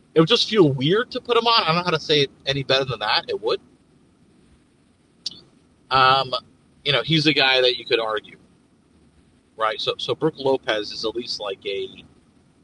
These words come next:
for lack of a better term, question mark, right? Fine. Um,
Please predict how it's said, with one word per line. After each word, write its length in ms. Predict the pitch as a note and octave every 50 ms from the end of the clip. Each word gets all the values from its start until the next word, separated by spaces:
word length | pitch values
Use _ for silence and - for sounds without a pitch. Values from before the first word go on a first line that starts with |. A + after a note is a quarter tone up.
| _ _ _
for 80 | - B2+
lack 160 | C3 C3+ C3
of 60 | C3
a 0 |
better 180 | - - A#2+ A2
term, 160 | - - B2 - -
question 300 | - A#2+ C#3 - - B3 B3+
mark, 180 | B3+ B3+ - - - _ _ _ _ _ _ _ _ _ _ _ _ _ _ _ _ _ _ _ _ _ -
right? 200 | - C#3 D3 - _ _ _ _ _ _ _ _ _ _ _ _ _ _ _
Fine. 180 | - A2 F#2 D#2+ - - - _ _ _ _ _ _ _ _ _ _ _ _ _ _ _
Um, 580 | C#3 C#3+ D3+ D3+ D3 D3 D3 C#3+ C#3 C3+ B2+